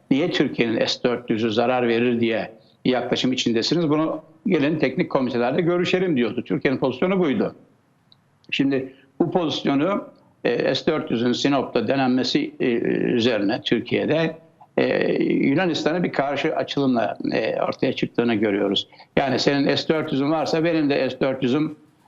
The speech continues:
benzeri bir silahım var tarzı bir yaklaşım gö-, görüyoruz.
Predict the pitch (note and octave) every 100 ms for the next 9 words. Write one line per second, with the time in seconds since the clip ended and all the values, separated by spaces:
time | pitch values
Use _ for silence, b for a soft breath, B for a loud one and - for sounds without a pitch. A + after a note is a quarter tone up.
0 | _ D3 D3 B2 E3 C#3+ - C#3 C#3+ A#2
1 | G2+ - - _ - G#2+ G#2 E3 D3+ A#2+
2 | G#2 G#2 - G#2+ - G2+ A#2 - A#2 G#2+
3 | A2 G#2+ -